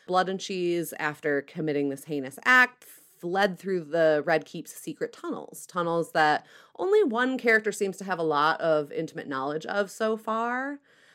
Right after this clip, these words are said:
It's said Mysaria and Damon acted together in, you know, setting this up, the primary evidence for that being a letter sent between them,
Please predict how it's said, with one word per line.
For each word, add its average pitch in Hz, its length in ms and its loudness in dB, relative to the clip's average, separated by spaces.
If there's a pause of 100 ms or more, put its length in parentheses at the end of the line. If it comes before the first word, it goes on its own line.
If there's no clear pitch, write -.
(200)
It's 214 180 0
said 294 300 2
Mysaria 240 420 4
and 208 120 2
Damon 196 360 0
acted 170 640 2
together 180 920 2
in, 160 640 -2
you 170 120 -2
know, 147 160 -2
setting 156 420 0
this 151 180 -4
up, 170 320 0 (120)
the 156 140 2
primary 160 680 0
evidence 151 460 -4
for 175 140 -6
that 165 220 2
being 156 280 0
a 143 120 -4
letter 143 480 -2
sent 151 300 -6
between 147 520 -8
them, 190 380 -4